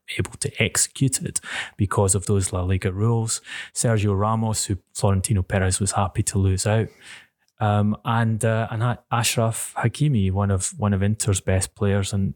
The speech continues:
and Inter are, are now selling Romelu Lukaku to raise more cash them, themselves. But it, it's, <sighs> it's a, a, a situation where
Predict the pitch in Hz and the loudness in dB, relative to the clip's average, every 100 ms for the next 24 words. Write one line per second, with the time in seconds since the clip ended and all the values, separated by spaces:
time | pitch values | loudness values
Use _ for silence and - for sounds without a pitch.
0 | - 101 101 104 - 98 98 - - - | -4 0 2 2 0 0 0 -4 -12 -16
1 | - 104 101 104 101 - 101 95 98 98 | -4 0 2 2 2 2 0 0 0 0
2 | - - - - - 101 101 104 104 101 | -4 -14 -20 -20 -2 0 2 2 2 0
3 | 113 107 - 104 - 110 104 104 101 - | 0 -2 0 -2 0 -2 0 0 0 -2
4 | 107 104 101 - _ - 107 104 - - | 0 2 0 -4 _ 0 2 2 0 -4
5 | - - - _ - 110 104 - - 120 | -12 -20 -20 _ 0 2 2 -2 -4 2
6 | 107 101 - 139 101 95 - - 120 113 | 2 2 2 0 -2 -4 -6 -4 0 0
7 | - - 143 - - - - - _ _ | -2 -4 -4 2 4 4 2 -4 _ _
8 | - - - - _ - - - - - | -8 -6 -6 -10 _ -20 -20 -20 -20 -20
9 | _ _ _ - - - - - _ - | _ _ _ -10 -8 -8 -14 -20 _ -16
10 | - 160 139 143 113 - _ 277 160 - | -2 2 2 2 0 -4 _ -4 -2 -2
11 | - 117 170 - 202 170 151 - 123 120 | 0 2 2 0 0 0 0 0 0 2
12 | 113 | 0